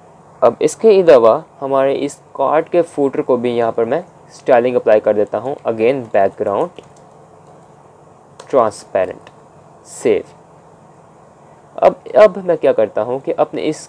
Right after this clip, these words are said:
card component की index dot J S file के अंदर आता हूँ and इस index dot J S file के अंदर again मैं first of all react को import करूँगा, import react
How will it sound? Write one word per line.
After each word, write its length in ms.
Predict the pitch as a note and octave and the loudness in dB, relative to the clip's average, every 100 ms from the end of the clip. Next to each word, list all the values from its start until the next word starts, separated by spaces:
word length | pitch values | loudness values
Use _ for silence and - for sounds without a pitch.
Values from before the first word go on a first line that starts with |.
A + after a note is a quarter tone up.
| - - | -10 0
card 280 | B2+ D3 | 2 2
component 520 | - C3 A#2 A#2+ A2+ B2+ | -2 -6 -2 -4 -4 -6
की 120 | - E3+ | -8 -8
index 380 | F#3+ G#3+ - E3 | 0 0 0 2
dot 220 | D#3 B2+ | 2 4
J 80 | A2+ | 4
S 120 | - | 4
file 200 | B2+ A#2+ | 2 0
के 100 | A#2+ | 2
अंदर 140 | A2+ G2 | 0 2
आता 260 | A2 - | 0 0
हूँ 280 | A2 G#2+ C#3 - _ _ _ _ - - - - - - - - | -4 -6 -14 -16 _ _ _ _ -20 -20 -20 -20 -20 -20 -12 2
and 220 | F3 - | 2 2
इस 160 | - - | -6 -4
index 400 | F#3+ A3 - F3 | 2 2 2 2
dot 200 | E3 D#3 | 2 4
J 100 | - | 0
S 120 | - | 2
file 200 | C3 B2 | 2 2
के 100 | - | 0
अंदर 320 | - A#2+ A2+ C3+ | -4 2 2 0
again 500 | A#2+ C3+ C#3 C#3 A#2+ D3 - _ - - - | -4 0 2 2 -4 -20 -20 _ -20 -20 -6
मैं 100 | D3+ | -6
first 300 | D#3+ D#3+ D3+ | -2 -4 -4
of 80 | B2+ | 2
all 280 | A2 A2 F3 - - - - | 4 6 2 -4 -20 -20 -8
react 500 | A#2+ A2+ A#2+ E3 - | -4 0 4 4 2
को 140 | - A#2 | -2 -2
import 320 | A2 G#2+ G#2 | 0 0 0
करूँगा, 420 | A2 G#2 G#2 D3 | -2 -2 -4 -4
import 540 | - A#2+ A2+ G#2 A#2+ - - - - - - - - - - - | -8 -10 0 4 2 0 -20 -20 -20 -20 -20 -20 -20 -20 -18 -10
react 360 | A2 B2 - | 2 2 2